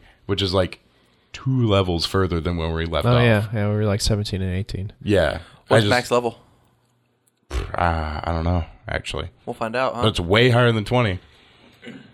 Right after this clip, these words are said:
Speaker 1: And so I, I, I sent that in the text chain. I was like, "Hey, guys, I got to level twenty." And Skylar's like, "I'm maxed out."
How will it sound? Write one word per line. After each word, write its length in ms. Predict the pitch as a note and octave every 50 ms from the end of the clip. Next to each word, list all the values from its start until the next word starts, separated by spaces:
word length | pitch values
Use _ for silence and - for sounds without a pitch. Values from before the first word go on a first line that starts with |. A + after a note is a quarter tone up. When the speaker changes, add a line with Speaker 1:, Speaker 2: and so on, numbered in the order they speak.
| _ _ -
Speaker 1:
And 240 | G#2+ A2 G#2+ G#2 G2
so 140 | - B2 A2
I, 60 | G#2 G2+ G2 - -
I, 120 | - G#2+ G#2 G2 - - A#2 A2 G2+ G2 - - F2+
I 100 | A2 A2
sent 220 | - C3+ B2+ G#2+
that 80 | G#2+ G#2
in 80 | F2
the 80 | F#2+ F#2+
text 340 | - - A2 A#2 - - -
chain. 360 | - G2 F2+ F2 F2 F2 E2+ - -
I 60 | F#2+
was 80 | F#2 F2
like, 100 | F2+ G#2
"Hey, 160 | D3 E3+ E3+ D3+
guys, 220 | D#3 D#3 D3 C#3
I 20 |
got 120 | D3 D3+ C3
to 60 | C#3+
level 160 | C#3+ C#3+ B2+ A#2+
twenty." 340 | - C#3 C#3 C3+ B2+ B2
And 100 | A#2 G#2+
Skylar's 320 | - - A2+ A2 G#2+ G2+ F#2
like, 140 | F#2+ F2+ - -
"I'm 140 | B2 C3+ C#3
maxed 340 | C3 A#2 A2 G2+ - - -
out." 340 | E2+ E2+ F2+ F2 - -